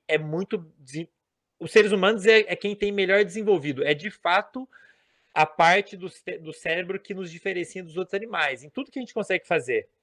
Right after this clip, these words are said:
Linguagem, como eu comentei no início,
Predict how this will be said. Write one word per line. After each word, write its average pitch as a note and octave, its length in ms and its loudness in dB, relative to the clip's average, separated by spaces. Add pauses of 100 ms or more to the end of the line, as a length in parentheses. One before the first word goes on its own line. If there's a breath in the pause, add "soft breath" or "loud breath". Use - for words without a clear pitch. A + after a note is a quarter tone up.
(440)
Linguagem, F3 920 6
como C#3+ 200 -14
eu - 40 -8
comentei C3+ 460 -8
no C#3+ 80 -14
início, D#3+ 880 -8